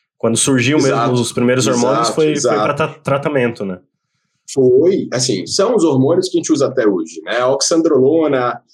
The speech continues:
Speaker 2: Você sabe que, na verdade, cara, se vocês verem nos livros da grande maioria, é,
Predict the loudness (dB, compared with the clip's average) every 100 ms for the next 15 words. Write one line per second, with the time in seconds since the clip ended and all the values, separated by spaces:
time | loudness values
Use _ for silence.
0 | _ _ -2 -2 0 0 0 0 0 0
1 | 0 -2 -4 -4 -6 -4 -6 -12 -12 -6
2 | -4 -2 0 0 2 0 -2 0 -2 0
3 | -4 -4 -4 -4 -4 -4 0 0 0 -6
4 | _ -12 -10 -12